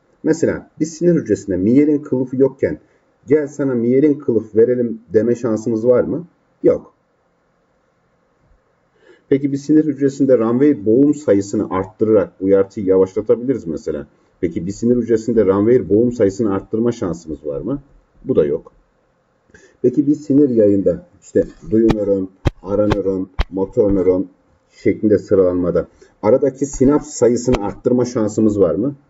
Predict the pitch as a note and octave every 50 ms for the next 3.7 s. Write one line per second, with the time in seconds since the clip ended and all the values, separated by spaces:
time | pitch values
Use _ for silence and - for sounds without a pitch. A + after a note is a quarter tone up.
0 | _ - A2+ E2+ E2+ D2+ C#2 - - _ _ - D#3 E3 G3 E3 B2 A2 B2+ F3+
1 | F3 E3+ - - C3 C#3+ D#3+ D#3 - B2 G#2 - G2+ E2+ - - D#2+ D2+ D2+ D2+
2 | - _ _ _ _ _ _ - C#3+ C#3 C3+ B2 A#2+ C3 D3+ C#3+ - - - A2+
3 | B2 D3 C#3+ A2+ F#2+ F#2+ F#2+ F#2+ F2+ E2+ D2+ D2+ D2+ -